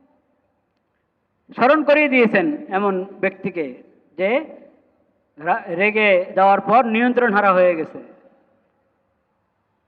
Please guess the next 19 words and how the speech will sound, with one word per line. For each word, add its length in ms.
নবী 220
করিম 260
সাল্লাল্লাহু 440
আলাইহি 100
ওয়াসাল্লাম 120
বলেছেন, 640
"আরে 140
আল্লাহ 360
তো 140
তোমার 240
উপর 320
শক্তি 300
বেশি 220
রাখেন, 360
ওর 220
উপর 260
যে 120
তোমার 260
প্রভাব, 760